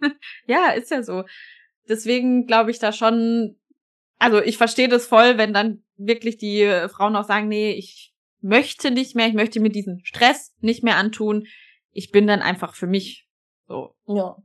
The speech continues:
Speaker 2: Also
Speaker 1: Und
Speaker 2: wenn's einen glücklich macht, ist das ja auch
Speaker 1: Ja,
Speaker 2: vollkommen
Speaker 1: eben.
Speaker 2: in Ordnung. Ich sag ja auch immer, es muss nicht jeder, also klar, wir sind irgendwo Bindungswesen, aber man kann auch Bindungen über Freundschaften erfahren und, und, und.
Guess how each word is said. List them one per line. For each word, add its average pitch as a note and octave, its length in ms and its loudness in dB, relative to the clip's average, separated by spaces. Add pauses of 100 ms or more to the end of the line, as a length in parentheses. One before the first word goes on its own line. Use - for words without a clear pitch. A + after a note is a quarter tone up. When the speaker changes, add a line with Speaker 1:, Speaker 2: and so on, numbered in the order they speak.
(360)
Speaker 2:
Also A#3 160 2
Speaker 1:
Und G3+ 40 4
Speaker 2:
wenn's A#3+ 140 2
einen A3+ 240 4
glücklich A#3+ 320 0
macht, C#4+ 220 0
ist A#3 100 -4
das G#3 120 -4
ja F#3 80 -2
auch F3+ 100 -10
Speaker 1:
Ja, A3+ 100 -2
Speaker 2:
vollkommen A3 220 0
Speaker 1:
eben. A3+ 100 -6
Speaker 2:
in G#3+ 60 -10
Ordnung. A3 440 -4
Ich G3 100 -6
sag B3+ 180 2
ja C4 120 4
auch G#3 60 -2
immer, G3 240 0
es G3+ 120 -4
muss C4+ 200 -2
nicht F4 160 0
jeder, G3 500 2 (800)
also G#3+ 220 2
klar, A#3+ 320 2
wir G#3 100 4
sind G#3+ 180 2
irgendwo G#3+ 300 2
Bindungswesen, A#3+ 920 0
aber G3 200 2
man G3+ 180 0
kann G#3+ 200 0
auch G#3 120 -2
Bindungen A3 300 2
über F#3 180 -2
Freundschaften B3 600 -2
erfahren G3+ 840 -2 (120)
und, G#3+ 220 0
und, G#3+ 160 0
und. F#3 300 -4